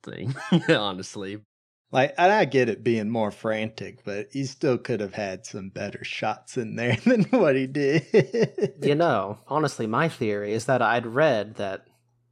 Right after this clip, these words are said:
Speaker 3: the director, Nicholas Refn, doesn't really care about cars, know things about cars.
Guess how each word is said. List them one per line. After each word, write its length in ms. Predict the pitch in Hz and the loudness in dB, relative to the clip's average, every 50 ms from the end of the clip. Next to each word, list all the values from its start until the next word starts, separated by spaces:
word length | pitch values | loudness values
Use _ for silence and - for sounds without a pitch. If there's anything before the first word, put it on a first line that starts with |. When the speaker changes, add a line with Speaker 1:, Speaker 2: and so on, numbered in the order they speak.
| _ _ _ _ | _ _ _ _
Speaker 3:
the 80 | 123 107 | -4 -2
director, 560 | 113 120 120 113 - - 107 101 107 127 - - - | 0 0 0 0 -2 -8 -6 -6 -6 -6 -10 -8 -8
Nicholas 480 | 120 107 - 107 101 101 101 - - - | -8 -6 -6 -6 -4 -4 -6 -6 -8 -6
Refn, 580 | 107 107 107 104 - 110 101 101 110 117 117 _ _ _ _ _ _ - | -2 -2 -2 -2 -2 -4 -4 -4 -4 -6 -8 _ _ _ _ _ _ -2
doesn't 280 | 143 175 170 185 - | 0 0 0 0 0
really 320 | 127 151 147 127 113 104 101 - _ | 2 2 2 2 0 -2 -4 -8 _
care 320 | - - 131 160 175 175 | -4 2 4 6 6 6
about 360 | 170 156 160 156 160 156 - - | 6 6 4 2 2 0 -4 -6
cars, 680 | - 151 151 151 151 147 147 147 147 151 143 - - | -2 -2 0 0 0 -2 -2 -2 -2 -4 -4 -6 -10
know 200 | - 107 123 147 | -6 -2 0 0
things 340 | 143 - 147 143 143 139 - | 0 2 0 0 0 0 0
about 380 | 123 107 123 143 151 - - - | -2 -2 2 2 2 2 2 -2
cars. 760 | - 156 143 139 139 143 143 143 143 139 143 143 139 - | 0 0 2 4 2 2 2 2 2 0 0 -2 -2 -8